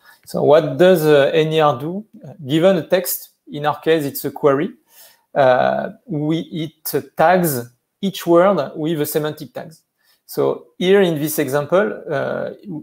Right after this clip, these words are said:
the system tagged uh, six different concepts. So you have, uh, the concept of pick list, the concept, uh, concept of person, location, time,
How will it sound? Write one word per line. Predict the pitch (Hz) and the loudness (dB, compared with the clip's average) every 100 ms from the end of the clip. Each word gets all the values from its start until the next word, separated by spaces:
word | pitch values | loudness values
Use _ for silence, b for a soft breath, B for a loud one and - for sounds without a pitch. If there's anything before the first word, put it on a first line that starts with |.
| - | -14
the | 143 139 | -10 -8
system | - 151 - 170 170 - | -6 -2 2 2 0 0
tagged | 151 165 143 - _ _ _ | 2 0 -4 -12 _ _ _
uh, | - - | -8 -6
six | - - 180 170 139 | -4 -2 -2 -2 -4
different | 156 156 160 151 | -4 2 2 2
concepts. | 156 147 143 143 - | 0 0 0 -2 -2
So | 139 | -2
you | 127 135 | 2 4
have, | 135 127 | 4 4
uh, | 127 127 131 | 0 2 0
the | 127 | -2
concept | 127 127 127 - | -8 -8 -10 -10
of | 123 _ | -14 _
pick | 147 160 | -8 -4
list, | 170 165 - | -4 -4 -6
the | - | -10
concept, | 127 - 135 - | -8 -10 -10 -8
uh, | - - | -10 -8
concept | 151 135 151 151 _ _ | -12 -6 -6 -6 _ _
of | 143 - - _ - | -8 -8 -16 _ -2
person, | 143 - 165 160 120 b b - | -2 -2 -4 -4 -12 b b 0
location, | 147 151 151 151 151 147 - | 0 2 -2 0 -4 -4 -4
time, | 135 | -6